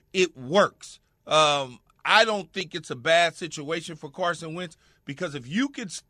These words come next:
not have him drop back and throw the football thirty-five times a game, I think he becomes a better quarterback. The less he puts the ball in the air, the more efficient he becomes,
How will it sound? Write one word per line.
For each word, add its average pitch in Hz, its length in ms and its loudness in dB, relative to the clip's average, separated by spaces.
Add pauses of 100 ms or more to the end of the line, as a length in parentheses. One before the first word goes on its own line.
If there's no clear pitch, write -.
(120)
not 190 320 0
have 190 240 -2
him 185 180 -10
drop 165 360 0
back 156 300 -4 (400)
and 156 160 -10
throw 202 180 0
the 180 80 -4
football 165 440 0
thirty-five 170 580 -2
times 156 340 -2
a 131 40 -16
game, 156 360 -4 (400)
I 175 140 4
think 180 220 -12
he 196 100 -10
becomes 151 440 -4
a 139 100 -6
better 170 400 2
quarterback. 139 680 -4 (260)
The 131 100 -8
less 180 340 0
he 233 100 -8
puts 214 260 -8
the - 80 -10
ball 202 320 2
in 190 60 -6
the 196 160 -4
air, 202 260 -2 (240)
the 123 80 -8
more 160 360 -4 (160)
efficient 214 500 -6
he 220 140 -6
becomes, 208 640 -4